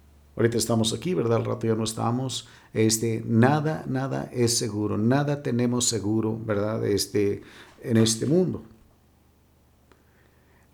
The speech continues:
Y la palabra que usa aquí, Makhase, es la palabra que se traduce como amparo, habla de esa seguridad,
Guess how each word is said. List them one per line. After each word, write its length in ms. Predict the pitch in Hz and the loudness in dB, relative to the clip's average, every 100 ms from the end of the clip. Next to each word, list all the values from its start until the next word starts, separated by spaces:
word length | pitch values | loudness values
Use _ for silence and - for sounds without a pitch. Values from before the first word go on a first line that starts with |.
| _ | _
Y 120 | - 139 | 4 6
la 160 | 139 | 6
palabra 720 | 143 139 180 185 185 160 139 - - _ | 6 4 4 0 -2 -2 -6 -10 -18 _
que 100 | 131 | 2
usa 320 | 143 156 156 | 4 4 2
aquí, 420 | 147 - 147 120 123 | -2 0 0 0 -4
Makhase, 1200 | 127 123 151 156 - - 127 - 151 107 110 123 - - _ _ | -4 0 0 0 -8 -6 -2 2 4 4 2 -4 -14 -20 _ _
es 360 | - 135 131 - 123 | 2 2 2 -4 -6
la 220 | 117 117 | -2 0
palabra 400 | 113 113 131 127 | 2 2 2 0
que 100 | 117 | -2
se 60 | 113 | -4
traduce 340 | 113 110 123 | 0 0 0
como 220 | - 120 113 | -2 -2 0
amparo, 600 | 107 - 127 104 104 123 - - - | -2 0 0 2 0 -4 -18 -20 -12
habla 340 | - 127 143 | -4 2 2
de 200 | 127 117 | 4 4
esa 200 | 131 - | 4 2
seguridad, 880 | 139 - 113 113 113 110 120 101 101 | -2 -4 -4 -4 -4 -2 -2 -2 -6